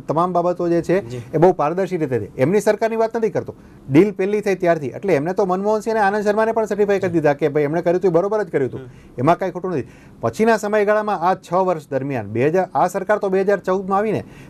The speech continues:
Speaker 1: તો બાકીના છ વર્ષ જે છે એની અંદર શું ઘટનાક્રમો થયા?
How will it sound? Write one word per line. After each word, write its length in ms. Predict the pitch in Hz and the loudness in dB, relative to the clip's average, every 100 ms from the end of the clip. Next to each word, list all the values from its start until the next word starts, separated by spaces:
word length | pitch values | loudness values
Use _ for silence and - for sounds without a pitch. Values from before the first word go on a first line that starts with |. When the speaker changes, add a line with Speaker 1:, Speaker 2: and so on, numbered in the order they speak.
| - | -2
Speaker 1:
તો 80 | |
બાકીના 440 | 139 113 160 175 185 | 0 0 0 -2 -2
છ 120 | 180 180 185 156 143 | 0 0 0 -4 -4
વર્ષ 300 | 147 165 156 | -2 -2 0
જે 140 | 156 | 0
છે 360 | 147 156 143 104 - - - | 2 2 2 0 -10 -20 -4
એની 200 | 156 190 | 0 0
અંદર 220 | 185 190 | 0 0
શું 180 | 165 202 | -2 -2
ઘટનાક્રમો 600 | 147 139 147 135 131 117 | -2 -2 -4 -2 -2 -2
થયા? 320 | 107 107 107 | -4 -4 -4